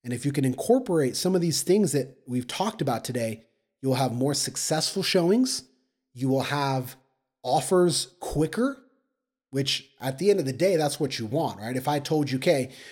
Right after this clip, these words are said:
you can work with buyer A, you're gonna show 'em properties for a week, and then you have buyer B and you're gonna show 'em properties for four months,"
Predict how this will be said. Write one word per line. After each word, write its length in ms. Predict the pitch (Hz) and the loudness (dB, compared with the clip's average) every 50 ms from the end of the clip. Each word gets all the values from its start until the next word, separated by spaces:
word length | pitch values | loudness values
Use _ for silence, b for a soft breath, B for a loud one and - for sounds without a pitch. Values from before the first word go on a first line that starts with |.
| B B B | B B B
you 100 | 139 143 | -6 -2
can 180 | 135 160 156 151 | 0 2 4 6
work 200 | 165 170 156 - | 6 6 6 4
with 160 | 143 127 113 | -2 0 0
buyer 340 | 139 143 147 143 123 113 - | 0 2 2 2 0 0 2
A, 260 | - - - 131 123 | 4 4 4 4 2
you're 200 | 127 139 143 143 | -2 -2 -2 0
gonna 160 | 135 135 135 | 0 0 0
show 260 | 127 - - 147 143 143 | 0 0 0 0 0 0
'em 100 | 139 131 | 0 0
properties 520 | 135 156 143 131 131 135 131 131 127 120 | 0 0 0 0 0 0 0 0 0 -2
for 240 | - - 123 117 113 | -4 -4 -4 -4 -2
a 60 | 113 | -2
week, 540 | 113 120 185 240 214 208 - - - - _ _ _ _ _ _ _ _ _ _ _ _ _ _ _ - | 0 2 2 2 2 0 -4 -10 -16 -18 _ _ _ _ _ _ _ _ _ _ _ _ _ _ _ -8
and 120 | 170 170 | -2 2
then 120 | 202 202 208 | 2 4 6
you 100 | 214 196 | 6 6
have 240 | 170 180 185 165 139 | 6 4 4 4 4
buyer 300 | 165 165 170 170 156 135 | 2 4 6 4 4 4
B 300 | 123 - 214 226 214 170 | 4 2 4 4 4 4
and 80 | 151 | 2
you're 100 | 156 160 | 2 2
gonna 140 | 160 165 165 | 2 2 2
show 180 | 147 - 170 151 | 2 2 2 0
'em 100 | 147 139 | 0 0
properties 520 | - 156 156 143 - 156 147 147 143 143 | 0 0 0 2 2 2 2 2 0 0
for 140 | - - 135 | -4 -8 -8
four 380 | 131 - - - 180 160 147 | -8 -6 -4 -2 0 2 4
months," 560 | 139 127 131 147 139 131 - - - - - | 4 4 4 2 0 -2 -4 -4 -4 -4 -4